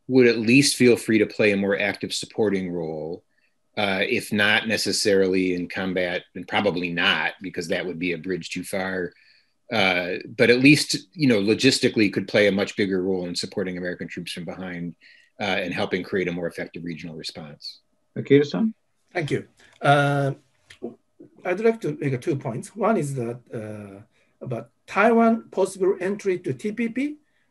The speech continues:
Speaker 3: Uh, Taiwan shows, uh, officially, Ch-, Taiwan shows the interest to enter T P P.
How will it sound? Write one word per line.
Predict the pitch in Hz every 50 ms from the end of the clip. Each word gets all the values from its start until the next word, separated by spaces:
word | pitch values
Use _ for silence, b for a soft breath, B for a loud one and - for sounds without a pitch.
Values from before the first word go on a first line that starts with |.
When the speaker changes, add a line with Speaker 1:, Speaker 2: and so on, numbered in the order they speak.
| _ -
Speaker 3:
Uh, | 170 151
Taiwan | - 196 214 214 226 220 220 226 214 214
shows, | - - - 170 160 156 156 156 156 156 147 135 - - - -
uh, | 135 - -
officially, | 139 135 - 226 220 - 143 131 123
Ch-, | 123 - - 160 -
Taiwan | - 143 143 151 156 156
shows | 143 - - 135 123 120 -
the | - -
interest | 170 170 - 127 113 107 - -
to | - 135 127 - _
enter | 151 143 143 131 120 104
T | - - 165 160
P | 147 180 165
P. | 156 - 208 262 294 -